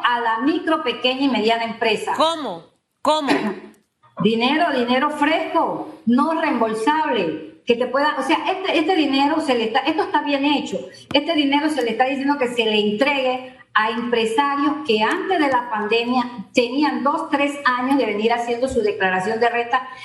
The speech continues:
Speaker 1: que son empresarios que conocen su trabajo, que saben cómo hacerlo
Speaker 2: Sería
Speaker 1: y
Speaker 2: como
Speaker 1: que
Speaker 2: un
Speaker 1: sabemos que van a seguir.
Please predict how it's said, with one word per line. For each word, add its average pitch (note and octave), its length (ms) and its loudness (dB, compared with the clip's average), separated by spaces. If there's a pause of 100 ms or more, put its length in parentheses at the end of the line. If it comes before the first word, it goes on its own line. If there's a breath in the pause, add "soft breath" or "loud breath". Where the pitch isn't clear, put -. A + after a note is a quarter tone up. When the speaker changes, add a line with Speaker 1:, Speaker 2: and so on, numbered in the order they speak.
(140 loud breath)
Speaker 1:
que A3+ 200 2
son C4+ 480 0
empresarios A#3+ 800 0
que A#3 220 0
conocen A#3+ 580 0
su A3+ 140 -2
trabajo, G#3+ 580 0
que G3+ 80 0
saben D4 440 0
cómo A#3+ 200 0
hacerlo G#3+ 480 0
Speaker 2:
Sería B3 260 0
Speaker 1:
y - 20 -6
Speaker 2:
como - 180 2
Speaker 1:
que A#3+ 80 4
Speaker 2:
un - 100 -4
Speaker 1:
sabemos D4+ 640 0
que A#3+ 120 2
van A#3+ 160 0
a B3+ 120 -4
seguir. A#3 560 -2